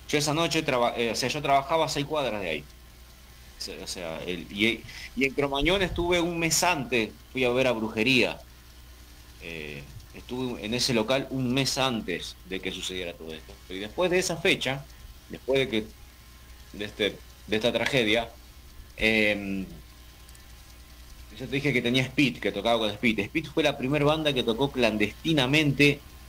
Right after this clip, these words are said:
tres semanas después, porque se cerró todo.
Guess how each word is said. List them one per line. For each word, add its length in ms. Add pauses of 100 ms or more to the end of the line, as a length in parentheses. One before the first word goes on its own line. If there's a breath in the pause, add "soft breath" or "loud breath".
(220)
tres 220
semanas 340
después, 460 (640)
porque 280
se 140
cerró 520 (140)
todo. 420